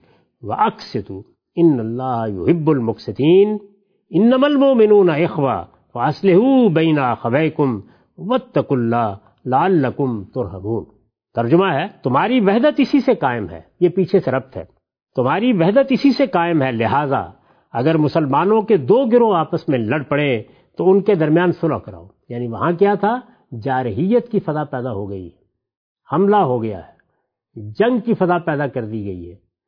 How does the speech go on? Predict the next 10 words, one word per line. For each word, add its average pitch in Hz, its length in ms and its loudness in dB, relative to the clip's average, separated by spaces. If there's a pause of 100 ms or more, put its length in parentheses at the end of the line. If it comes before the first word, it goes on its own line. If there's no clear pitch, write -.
لہذا 131 440 -2 (280)
امن 262 320 2
کی 262 200 -2
بحالی 175 460 2
کے 147 140 -4
لیے، 95 280 -8
حتی 131 300 -6 (180)
تزال 185 340 -2
الحرب 202 340 -2
اوزارہا، 123 680 -4